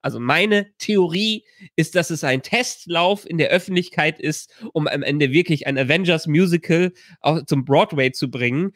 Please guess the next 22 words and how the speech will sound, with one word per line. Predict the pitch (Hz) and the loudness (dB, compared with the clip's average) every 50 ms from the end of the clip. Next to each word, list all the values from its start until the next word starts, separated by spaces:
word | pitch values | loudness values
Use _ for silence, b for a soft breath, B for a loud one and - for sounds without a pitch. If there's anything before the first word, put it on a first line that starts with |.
| B B B 160 B | B B B -16 B
weil | - 131 135 | -2 0 0
das | 143 151 143 - | 2 0 2 2
ist | 185 185 175 - - - - | 2 0 0 -2 -10 -10 -2
so | - 170 220 240 | 2 2 2 4
gut | 262 311 - - | 4 2 2 0
pro-, | - 247 233 226 196 | -2 0 2 2 2
äh, | - - 202 | 0 -2 -4
produziert | 180 - 226 208 214 208 208 - - 214 180 160 - - | -4 0 0 2 2 2 0 -2 0 2 2 0 0 2
und | - 214 233 254 - - | 2 2 2 2 -2 0
wir | 190 180 170 175 | 0 0 2 2
haben | 175 185 190 185 156 | 2 2 0 0 0
auch | 135 156 151 | -2 -4 -4
professionelle | - - 202 190 - 185 175 - 180 170 165 160 156 143 | 0 -2 0 2 0 -2 0 0 0 0 2 2 2 0
Sänger | 127 139 156 180 190 165 147 | 2 2 2 2 2 2 0
und | 147 139 - | 0 0 0
Tänzer | 160 196 233 - - 156 | 0 0 0 0 -2 0
vom | - - 139 131 127 | 0 0 -2 -2 0
Broadway, | 139 127 131 127 - - 131 127 123 131 B B B 190 196 B - | 2 2 2 2 2 2 2 2 2 2 B B B -14 -12 B 0
äh, | 131 135 131 131 - - 135 | 2 2 2 2 0 -2 -2
da | 123 135 131 123 101 | -2 0 0 0 0
am | 135 131 123 | 0 0 0
Agieren | 127 123 - - 123 123 120 131 160 | 0 -2 -2 -4 0 0 0 0 0